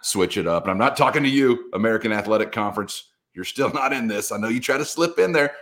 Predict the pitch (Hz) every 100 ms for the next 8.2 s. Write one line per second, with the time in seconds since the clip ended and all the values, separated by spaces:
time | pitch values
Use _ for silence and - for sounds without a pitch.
0 | - 220 392 - 320 349 339 381 370 349
1 | - 214 - 359 370 370 - 302 349 339
2 | 339 349 277 208 _ - _ - 107 85
3 | 85 85 78 - 98 107 123 127 127 117
4 | 110 90 80 80 76 85 - _ _ _
5 | _ 104 147 - 262 233 - 180 214 135
6 | 139 131 - 127 131 151 208 196 175 170
7 | - 156 - 147 160 151 139 131 131 95
8 | 113 95